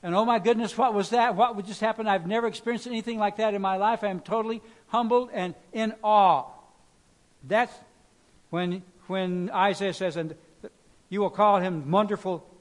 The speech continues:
Counselor." That's what he's saying. Not just, "Hey, you're wonderful, and I, you gave me good advice. Thanks. Thanks." Uh, it's like, my relationship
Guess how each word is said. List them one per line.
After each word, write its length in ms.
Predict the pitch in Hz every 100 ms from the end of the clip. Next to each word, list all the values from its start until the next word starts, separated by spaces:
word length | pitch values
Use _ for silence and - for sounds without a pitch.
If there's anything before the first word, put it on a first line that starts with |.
| _ -
Counselor." 680 | 196 208 202 175 147 147 - _ _ 127
That's 240 | 147 220 247
what 140 | 247
he's 140 | 247
saying. 400 | - 269 208 131 - _ _ _ -
Not 220 | 240 214
just, 160 | 190 196 -
"Hey, 520 | 254 233 226 202 196
you're 140 | 185 208
wonderful, 500 | 208 196 151 180 175
and 120 | 165
I, 160 | 170 151 147 -
you 80 | 160
gave 160 | 175
me 80 | 170
good 180 | 156 160
advice. 380 | 135 143 139 -
Thanks. 280 | 156 147 - _ _ _ _ _ _ _ _ _ -
Thanks." 400 | 143 139 135 131 - _ _ _ _ _ _ _ -
Uh, 220 | 151 139 -
it's 200 | 165 175
like, 180 | 143 - _ _ _ _ _ _ _ _ _ _ _ _ _ _ _ _ _ _ _ _ _ _ _ _ _ _ _ _ _ _ 160 247
my 220 | 139 156 165
relationship 920 | 165 151 156 151 147 139 - 139 _